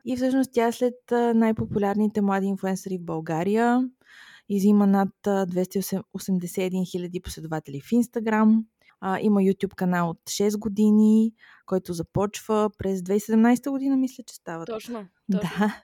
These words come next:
Speaker 1: И в момента има двеста четиридесет и седем хиляди последователи.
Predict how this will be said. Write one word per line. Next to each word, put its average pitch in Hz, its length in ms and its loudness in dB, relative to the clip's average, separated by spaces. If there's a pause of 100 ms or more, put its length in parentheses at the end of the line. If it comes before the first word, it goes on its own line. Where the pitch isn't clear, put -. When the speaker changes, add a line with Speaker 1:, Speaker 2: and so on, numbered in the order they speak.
(600)
Speaker 1:
И 233 200 0
в 233 200 -2
момента 233 360 2
има 233 140 2
двеста 226 240 0
четиридесет 214 340 -6
и - 20 -8
седем 208 260 -2
хиляди 208 260 -2
последователи. 190 960 -4